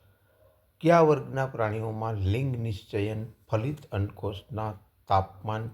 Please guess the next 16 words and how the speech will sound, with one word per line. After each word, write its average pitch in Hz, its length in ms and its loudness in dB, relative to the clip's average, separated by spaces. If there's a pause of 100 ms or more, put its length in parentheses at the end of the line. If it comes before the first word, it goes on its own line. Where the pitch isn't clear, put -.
(120)
પર - 180 -8 (120)
આધારિત 95 600 2
છે? - 420 -6 (240)
જવાબ 95 460 0
સરીસૃપ. - 640 -4 (1400)
આધુનિક 120 560 -2
આવર્ત 117 360 2
કોષ્ટકમાં 131 1000 -6
મારું 120 280 2
સ્થાન 107 460 -4 (180)
ત્રીજા 135 400 2
આવર્ત 107 460 0
અને 104 180 -2
બીજા 117 400 -2
સમૂહમાં 104 640 -2
છે. - 400 -4